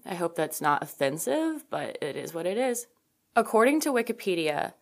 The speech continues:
many ancient cultures subscribed to a flat earth cosmography, including Greece until the classical period,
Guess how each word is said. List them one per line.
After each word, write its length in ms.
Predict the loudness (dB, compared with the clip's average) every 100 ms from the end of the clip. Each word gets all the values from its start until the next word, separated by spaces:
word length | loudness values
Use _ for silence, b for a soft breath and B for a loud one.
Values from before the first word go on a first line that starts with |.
| _ _ _
many 360 | 2 6 6 6
ancient 400 | 4 2 -2 -2
cultures 500 | 0 0 2 2 2
subscribed 720 | -2 -2 2 4 4 2 -2 -2
to 120 | 0
a 60 |
flat 300 | 4 10 10 8
earth 300 | -2 -2 -12 2
cosmography, 920 | 4 4 4 0 -2 -6 -4 -4 -2
including 460 | -4 0 0 2
Greece 420 | 2 2 2 0 -2
until 240 | -4 -2 -2
the 80 |
classical 480 | 2 6 6 4 -2
period, 640 | -2 -2 2 2 2 0